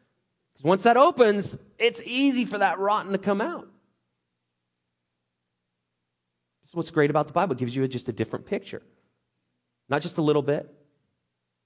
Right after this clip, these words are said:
Maybe you could let some. It's like, let no. No corrupting talk come out of your mouth.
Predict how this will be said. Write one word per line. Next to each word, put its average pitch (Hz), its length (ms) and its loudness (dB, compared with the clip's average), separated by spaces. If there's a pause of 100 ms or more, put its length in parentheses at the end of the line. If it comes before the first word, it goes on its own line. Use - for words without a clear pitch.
(220)
Maybe 147 160 0
you 165 60 -4
could 170 80 4
let 143 160 2
some. 156 180 -2
It's - 80 -10
like, - 180 -12 (320)
let 127 240 -2
no. 147 420 -4 (680)
No 226 100 -4
corrupting 117 540 -2
talk - 260 -6
come 104 140 -6
out 98 100 -2
of 92 60 -6
your 92 100 -6
mouth. 82 340 -12